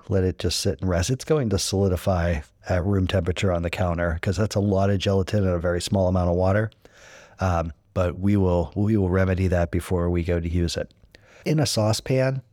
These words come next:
or a pot or something on the stove, you wanna very gently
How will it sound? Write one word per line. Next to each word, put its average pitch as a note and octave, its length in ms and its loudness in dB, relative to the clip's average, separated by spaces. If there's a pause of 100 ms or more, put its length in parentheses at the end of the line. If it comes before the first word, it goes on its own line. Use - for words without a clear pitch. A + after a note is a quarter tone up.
(320)
or G2 680 2
a - 80 -2
pot F#2+ 400 -2
or F#2+ 60 -2
something F#2 360 -2
on F2 120 -2
the E2 60 -2
stove, B2+ 440 -2 (340)
you B2+ 140 0
wanna A#2+ 160 0
very C#3 320 -2
gently - 680 -4